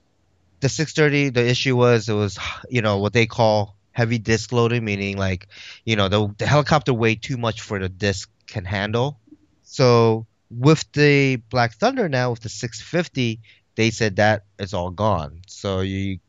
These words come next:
get the lighter version of a seven hundred, basically. So you get, like, a seven hundred feel, seven hundred size heli,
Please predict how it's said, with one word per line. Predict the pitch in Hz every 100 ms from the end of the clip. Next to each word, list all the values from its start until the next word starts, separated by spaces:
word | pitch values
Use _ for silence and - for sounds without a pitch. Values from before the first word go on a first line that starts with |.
| _ -
get | 143 - -
the | 113
lighter | 117 123 135 139 143 143 135
version | 107 110 117 120 120
of | 110 95
a |
seven | - 107 98
hundred, | 98 98 90 85
basically. | 76 78 - _ 60 - _ _ _ _ _ _ _
So | 101
you | 101
get, | 98 143
like, | 131
a | 107
seven | - 113 117
hundred | 113 110 98
feel, | - 110 110 110 107
seven | 110 104 104
hundred | 104 101 92
size | - 98 98 92
heli, | 107 104 101 95